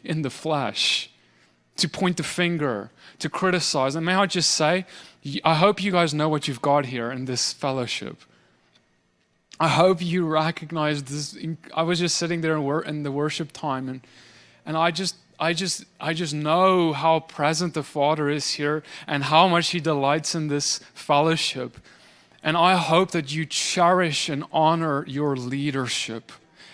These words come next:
and your servants in this place who are allowing this to happen. Because I, really, there's not many places like this, and I've been around in the U S, trust me.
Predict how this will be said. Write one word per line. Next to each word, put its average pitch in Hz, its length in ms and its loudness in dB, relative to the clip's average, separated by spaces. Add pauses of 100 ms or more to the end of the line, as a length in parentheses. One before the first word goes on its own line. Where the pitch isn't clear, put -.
and 143 140 0
your 151 160 -2
servants 156 720 -2
in 143 220 -8
this 135 180 -4
place 131 720 -6 (220)
who 151 80 0
are 151 160 6
allowing 147 540 4
this 139 200 -4
to 135 160 -8
happen. 123 440 -4
Because 143 300 -6
I, 160 160 0 (380)
really, 175 320 0
there's 156 240 0
not 208 160 0
many 165 220 -2
places 156 480 -6
like 147 240 0
this, 151 160 -6
and 151 80 -4
I've 143 160 -6
been 160 100 -2
around 151 420 -2
in 143 100 -4
the 135 100 -4
U 143 240 -2
S, 127 180 -4
trust - 400 -6
me. 120 160 -12